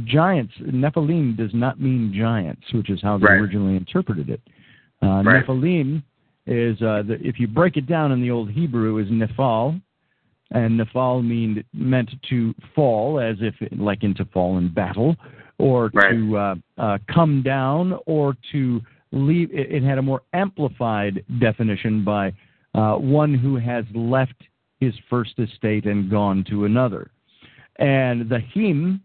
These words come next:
Speaker 1: at the end of the word, uh, or in the English, the I M, that is the Hebrew suffix which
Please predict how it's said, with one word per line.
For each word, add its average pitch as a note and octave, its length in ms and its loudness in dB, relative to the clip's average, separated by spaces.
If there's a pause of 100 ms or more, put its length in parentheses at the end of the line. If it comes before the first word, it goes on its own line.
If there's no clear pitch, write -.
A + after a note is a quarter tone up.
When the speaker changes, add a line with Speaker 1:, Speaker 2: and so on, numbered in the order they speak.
(160)
Speaker 1:
at A#2 160 -6
the B2+ 140 -2
end A2+ 100 0
of G#2 60 -2
the G#2+ 80 -2
word, G2+ 440 0 (460)
uh, G#2 300 2
or A2 160 2
in A2 240 0
the G#2+ 80 0
English, G#2+ 340 -2
the A#2 140 2
I G2+ 160 2
M, G2+ 260 0 (320)
that D3 240 2
is C3 180 -2
the A#2+ 120 -2
Hebrew C#3+ 500 0 (220)
suffix A2 420 -4 (460)
which B2 360 0